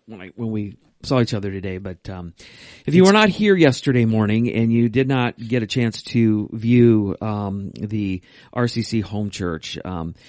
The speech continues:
Speaker 1: go ahead and do that if you get the time. We'd love to have you join us on that. But I, uh, showed a couple pictures yesterday when I got up,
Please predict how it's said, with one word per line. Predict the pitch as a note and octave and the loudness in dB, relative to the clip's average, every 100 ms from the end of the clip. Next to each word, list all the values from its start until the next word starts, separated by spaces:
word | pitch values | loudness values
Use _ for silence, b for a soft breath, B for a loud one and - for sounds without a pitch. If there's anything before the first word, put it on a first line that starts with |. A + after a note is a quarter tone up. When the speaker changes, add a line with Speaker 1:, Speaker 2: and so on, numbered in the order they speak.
| B B - | B B 0
Speaker 1:
go | C#3+ | 4
ahead | D#3 C#3+ | 6 6
and | A#2+ | 2
do | A#2+ D#3 | 4 4
that | C#3+ A#2 A#2 B2 | 4 4 2 0
if | B2 | -2
you | |
get | A#2 B2 | -2 -2
the | G#2+ | -4
time. | C#3 B2 A2+ | -4 -2 -2
We'd | A2 A2 | -2 -2
love | A2+ | -2
to | A#2 | -4
have | G#2 | -4
you | G2 | -2
join | A#2 C3 | -2 0
us | A2+ A2 | -2 -4
on | G#2 | -6
that. | G2+ - | -6 -4
But | A2 G2 B B B - | -6 -6 B B B -6
I, | A#2+ B2+ B2 | 0 2 4
uh, | A#2 A2+ | 2 0
showed | - D#3+ | 0 0
a | |
couple | C3 A2+ | 0 -4
pictures | A2+ C#3 - B2 | -2 -2 -2 -6
yesterday | A2 G#2 - G2+ | -4 -6 -6 -6
when | F#2 G2 | -4 -6
I | F#2+ | -8
got | F#2 E2+ | -10 -10
up, | D2 A1+ | -10 -14